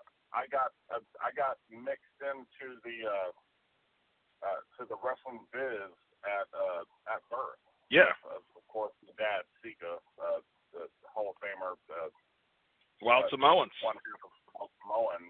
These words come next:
Speaker 2: Yeah.
Speaker 1: Um, I, so I, you know, I was just born into wrestling, and, uh,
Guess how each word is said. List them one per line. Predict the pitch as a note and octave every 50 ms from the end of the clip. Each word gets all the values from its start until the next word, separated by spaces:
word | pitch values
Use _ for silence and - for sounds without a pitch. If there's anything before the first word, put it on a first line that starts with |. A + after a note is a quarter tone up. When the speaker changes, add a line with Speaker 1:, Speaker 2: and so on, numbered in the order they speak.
| F#2
Speaker 2:
Yeah. | G2 G#2+ B2 A2+ F#2
Speaker 1:
Um, | F#2 F#2 F2+ E2+ E2 E2 E2 D#2+ _ _ - - - - - _ _ _ _ _ _ _
I, | _ A2+ C3 C3 A#2 _ _ - B2+ - _ - A#2+ A#2+ - - - _ _ _ -
so | F3 E3 E3 C#3+ A2+ - C#3
I, | D3+ D3+ - _ _ B2 C3+ B2+ A#2+
you | C#3 D#3+
know, | D#3+ D3+ D3
I | D3 D3
was | C#3 C#3+ -
just | - F3 - - _ _ _ _ _ _ _
born | A2+ B2 C#3 D#3+ E3 D#3+ C#3 C#3 C#3 - C#3
into | D3 D3+ D3 C#3+ - - A#2+
wrestling, | A2+ A2+ C3 C3+ C3+ - - A2 G2 F#2+ F#2+ F#2+ G2 F#2+ - _ -
and, | G#2 G#2+ G#2+ A2 A2 G#2+ G2+ -
uh, | - G2 G#2+ G#2 G2+ G2 F#2+ F2+ E2+